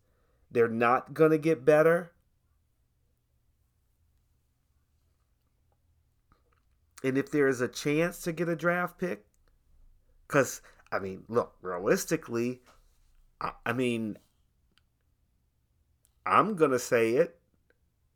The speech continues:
that I'm sure the N B A would love to have Victor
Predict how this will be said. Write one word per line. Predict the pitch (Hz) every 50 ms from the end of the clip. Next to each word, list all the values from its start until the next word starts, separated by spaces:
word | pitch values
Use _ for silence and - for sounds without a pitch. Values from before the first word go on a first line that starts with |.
| _ _ _ _ _ _ _ _ _ _ _ _ _ _ _
that | 117 117 120 123 123 120 110 - - _ _ _ _ _ -
I'm | 120 123 123 123 117
sure | - - - 170 170 175 180 175 170 156
the | 151 156 -
N | - 156 156 151
B | 143 147 147 147
A | 143 151 156
would | 135 135 135 113 113
love | 117 120 123 127 135 156 151 -
to | - 160 147
have | 147 147 143 139 123
Victor | 117 123 120 - _ - 127 120 117 117 - -